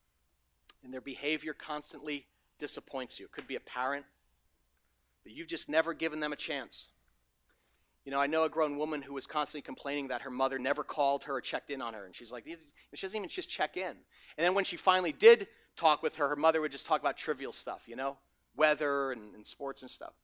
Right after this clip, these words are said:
And, um, you have to ask, like, "Hey, did you ever tell your mom about this? Did you ever tell your mom you'd like to have a deeper substantive relationship than just on the surface?" And she's like, "No. Why not?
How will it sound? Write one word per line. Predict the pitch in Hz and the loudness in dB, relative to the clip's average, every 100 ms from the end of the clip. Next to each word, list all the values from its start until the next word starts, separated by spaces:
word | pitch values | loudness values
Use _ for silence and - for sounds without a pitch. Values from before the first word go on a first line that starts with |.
| _ _ _ _ _ _ _ - | _ _ _ _ _ _ _ 0
And, | 160 156 156 | 2 2 4
um, | 156 151 151 143 _ | 4 4 0 -10 _
you | 165 | 2
have | 185 | 2
to | - - | 2 2
ask, | 165 143 - | 4 4 0
like, | 139 | -4
"Hey, | 175 | -4
did | 151 139 139 | -6 -6 -4
you | 208 | -2
ever | 208 | -2
tell | 190 - 156 156 | -4 0 2 2
your | 165 | 0
mom | 170 170 175 | 0 2 2
about | 175 165 165 | 0 -4 -4
this? | 220 - - _ _ | -10 -12 -14 _ _
Did | 135 | 0
you | |
ever | 220 | 2
tell | 214 196 202 | 2 4 4
your | 202 | 4
mom | 185 151 143 | 2 2 2
you'd | 156 | 0
like | 160 151 | 0 0
to | 143 | -2
have | 156 151 | 0 0
a | 131 _ | -4 _
deeper | 180 185 202 | -8 -2 -2
substantive | 180 - 175 - 175 170 156 | 0 -2 -4 -6 -10 -10 -6
relationship | 147 151 170 - 135 - 113 - _ _ _ _ _ _ _ _ | 0 0 0 -2 -8 -10 -12 -14 _ _ _ _ _ _ _ _
than | 135 | -6
just | 139 - | -4 -4
on | 139 | -2
the | |
surface?" | 123 - 143 - - - | -2 0 0 -2 -10 -10
And | 113 | -10
she's | 127 | -6
like, | 131 120 _ _ _ | -4 -4 _ _ _
"No. | 113 214 - - - 480 - _ _ _ _ _ - | -4 -4 -4 -12 -18 -18 -20 _ _ _ _ _ -2
Why | 151 | 0
not? | 202 175 | 2 0